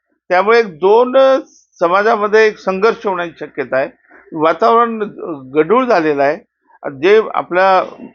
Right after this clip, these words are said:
महाराष्ट्रातलं वातावरण होतं, जो, जो भाईचारा होता, जे गुण्यागोविंदांनी जे नांदत होते, त्याच्यामुळे गावगाडा, तो गावगाड्याची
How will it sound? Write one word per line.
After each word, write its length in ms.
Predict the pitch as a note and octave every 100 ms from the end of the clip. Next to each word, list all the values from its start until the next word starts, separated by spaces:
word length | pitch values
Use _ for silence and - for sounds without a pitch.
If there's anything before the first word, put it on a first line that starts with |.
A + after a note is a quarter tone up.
| -
महाराष्ट्रातलं 720 | C3 C#3+ D3 F#3 D3+ E3 E3
वातावरण 460 | D#3+ D#3 C#3+ D#3+ D#3+
होतं, 420 | D3 C3 E3+ C#3+ B2 _ _ _ _ D#3
जो, 80 |
जो 280 | D#3+ - E3+
भाईचारा 480 | E3+ C#3+ D3 G3 G3
होता, 440 | F3+ D3+ B2+ A2 - _
जे 120 | C3+
गुण्यागोविंदांनी 1120 | C3+ C3+ D3 C#3+ C#3+ D3 C#3+ D3 C#3+ D3 D3 -
जे 260 | - D3
नांदत 380 | C#3 C3+ E3+ F#3
होते, 380 | F3 E3+ B2 A2 _ _ _ _ _ _ -
त्याच्यामुळे 340 | D#3 D#3+ E3
गावगाडा, 680 | C#3+ C#3+ D3 E3+ G#3 G#3+ B2
तो 240 | - - D#3+
गावगाड्याची 920 | C3+ D3 F#3+ G#3+ A3+ F#3 A#3 A3+